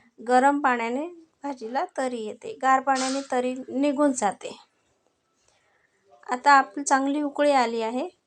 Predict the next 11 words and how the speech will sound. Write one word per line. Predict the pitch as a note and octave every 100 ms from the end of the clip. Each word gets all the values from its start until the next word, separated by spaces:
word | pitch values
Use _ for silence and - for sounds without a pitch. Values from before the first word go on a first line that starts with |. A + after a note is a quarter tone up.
| -
कमी | C4+ C#4 C4+
गॅसवर | B3+ B3 - B3+
मी | C4
पुन्हा | B3+ C4+ C4 C#4 C#4 D#4+ - _ _ -
दोन | A#3+ A#3+ B3+
ते | B3+
तीन | B3+ B3+
मिनटं | B3 A#3 B3
झाकून | B3+ D4+ D4 C#4
ठेवलं | C4+ - A#3+ A3+
होतं. | A3+ A3 C#4+